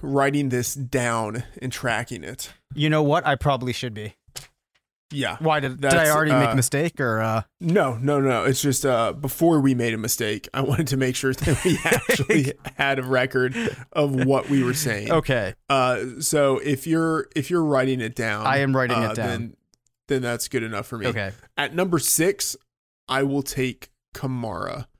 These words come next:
Speaker 1: Uh, although I think there could be a case to be made for, uh, for some other players, uh, namely DeAndre Hopkins.
Speaker 2: Okay, yeah. I think that this is where it gets, um, really dicey if I had not already taken a wide receiver. Um,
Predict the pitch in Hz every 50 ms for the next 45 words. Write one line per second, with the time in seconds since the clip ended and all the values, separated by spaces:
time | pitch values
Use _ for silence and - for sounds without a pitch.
0 | _ _ _ _ _ - 139 131 123 - 101 139 135 135 135 135 127 127 - 143
1 | 143 135 135 123 120 117 120 117 - - - 147 143 135 135 127 123 - - 123
2 | 117 117 - - 120 120 120 113 113 107 107 107 107 - - - 120 113 107 98
3 | 104 95 - - - 98 98 101 110 110 104 104 101 104 - 135 131 - 147 135
4 | - 120 107 92 98 104 107 - 131 110 110 113 117 120 123 - - - - 113
5 | 110 107 110 107 - - 139 135 120 117 113 110 107 104 107 101 92 104 98 -
6 | 113 113 92 - - - - 147 135 135 127 113 107 98 - 117 131 135 123 117
7 | 107 - 120 139 156 143 - 240 254 - - 139 - 113 117 147 - - 151 120
8 | 107 113 123 120 113 107 101 _ - 123 113 107 - - - 123 113 104 98 95
9 | 90 90 107 _ _ _ _ _ _ _ _ - - - - _ _ _ _ _
10 | _ - 135 151 175 214 208 208 175 143 151 147 147 127 - 131 127 120 120 -
11 | 135 131 139 139 156 151 135 135 131 131 135 135 135 - - 143 131 127 120 117
12 | - - - 139 135 - 131 117 117 113 101 110 107 110 98 107 107 - - 135
13 | 127 123 101 104 101 104 104 - _ _ _ _ _ _ _ - 165 151 147 135
14 | 131 127 123 113 107 101